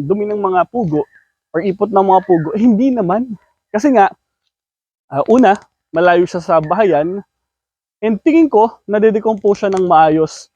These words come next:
Kasi iba't ibang mga insekto or kung ano mang mga, ah,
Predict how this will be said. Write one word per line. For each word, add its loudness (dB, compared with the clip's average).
Kasi 0
iba't 0
ibang 0
mga -4
insekto -6
or 2
kung -4
ano 2
mang 2
mga, 0
ah, 4